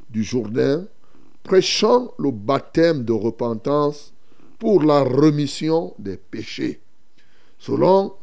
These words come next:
ce qui est écrit dans le livre des paroles d'Ésaïe le prophète. C'est la voix de celui qui crie dans le désert, « Préparez le chemin du Seigneur,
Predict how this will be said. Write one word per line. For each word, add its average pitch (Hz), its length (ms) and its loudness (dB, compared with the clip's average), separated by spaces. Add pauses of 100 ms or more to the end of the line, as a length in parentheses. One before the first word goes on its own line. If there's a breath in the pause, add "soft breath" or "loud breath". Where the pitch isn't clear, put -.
(140)
ce - 140 -4
qui 151 220 4
est 170 180 4
écrit 170 540 2 (480)
dans 151 180 2
le 196 140 10
livre 196 380 2
des 139 180 6
paroles 139 800 4 (340)
d'Ésaïe 127 800 0
le 107 120 0
prophète. - 720 -8 (640)
C'est - 160 2
la 180 140 8
voix 220 480 6
de 208 140 6
celui 196 420 4
qui 202 220 -2 (100)
crie 180 520 2 (380)
dans 190 300 6
le 135 160 4
désert, « 107 560 0 (720)
Préparez 208 1000 10
le 180 140 8
chemin 180 520 6
du 104 200 -2
Seigneur, 185 720 6